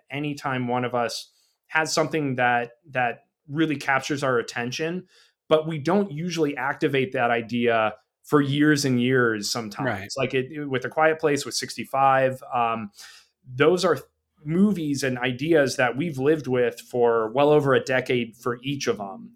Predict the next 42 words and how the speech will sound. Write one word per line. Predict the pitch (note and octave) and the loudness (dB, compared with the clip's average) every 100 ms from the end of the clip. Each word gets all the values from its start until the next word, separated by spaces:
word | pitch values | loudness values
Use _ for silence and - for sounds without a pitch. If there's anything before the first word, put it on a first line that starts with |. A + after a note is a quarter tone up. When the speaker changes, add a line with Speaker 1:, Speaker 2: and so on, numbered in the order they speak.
| _ B2 | _ -4
Speaker 1:
And | B2 A#2+ A2+ | -2 -2 -4
just | - B2+ - - | -4 -4 -4 -6
finally, | C#3+ C#3+ C#3+ C3+ B2+ | 0 2 2 2 2
it | A#2+ - | 0 -2
starts | - B2+ A#2+ | 0 0 0
to | - A#2 A2 G#2+ _ | -2 0 0 -6 _
become | B2 A#2 B2+ A2 | -10 -4 -4 -2
something | B2+ B2 A#2 | -2 -2 0
that | A2+ A#2+ | 0 0
is | B2 C3+ | -2 0
undeniable | C3 A#2+ A#2 A#2 A#2+ A#2 A2+ | 0 0 2 2 4 4 2
for | B2 A2+ | 2 2
us, | A2+ G#2+ - A2+ | 2 2 0 -4
and | G#2+ | -6
we | G2+ | -4
have | A2+ - | -4 -4
to | G#2+ | -6
just | A2+ - | -6 -2
get | G#2+ | -2
that | G#2+ G2+ | 0 -2
out | G2+ | -2
of | G2 | -6
our | F#2+ | -8
system. | - F#2+ - F2+ _ _ | -6 -8 -12 -20 _ _
Speaker 2:
Right. | C3+ G#2 - _ _ _ _ - | -20 -20 -20 _ _ _ _ 0
Well, | D#3 D#3 | 2 2
I, | D#3 D#3 E3 | 0 2 2
I | |
do | E3 F3+ | 4 4
wanna | F3 D#3+ | 4 4
say | E3+ C#3 | 4 4
that, | C#3 C#3 D#3+ - | 2 -2 -14 -8
uh, | E3+ | 0
I | C#3+ C#3+ | 2 2
was | C#3+ D3+ D3 | 2 0 2
launching | D3 C#3+ D3+ C#3 | 2 2 2 0
another | C3 B2+ C#3+ | 0 2 2
project, | C#3+ D3 C3+ C3+ A#2+ | 4 4 4 2 0
which | C3 C3 | -4 -4
was | A#2+ | -4
Lena | B2 C3 D3+ | -2 0 2
Dunham | D3 C3+ C3+ C#3+ | 2 2 0 -2